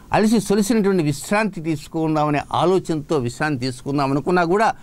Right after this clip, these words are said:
ఎందుకో కాలం మీకు మిమ్మల్ని నిద్ర పట్టనివ్వదు. ఎందుకు నిద్ర పట్టనివ్వదు? ఇంకా ఏదో తపన ఉంది. ఆ తపన ఏమిటి?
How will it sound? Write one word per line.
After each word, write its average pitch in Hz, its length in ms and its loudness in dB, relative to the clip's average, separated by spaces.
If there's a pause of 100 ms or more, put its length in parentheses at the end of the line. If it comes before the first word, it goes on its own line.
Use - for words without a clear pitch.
(360)
ఎందుకో 240 340 0
కాలం 180 500 0
మీకు 123 440 -2 (580)
మిమ్మల్ని 117 280 -2
నిద్ర 131 140 -2
పట్టనివ్వదు. - 580 -10 (1080)
ఎందుకు 220 220 4
నిద్ర 208 220 4
పట్టనివ్వదు? 160 680 0 (840)
ఇంకా 143 300 -2
ఏదో 139 300 2 (120)
తపన 180 280 0
ఉంది. 117 340 -4 (500)
ఆ 170 100 2
తపన 175 340 0
ఏమిటి? 190 480 0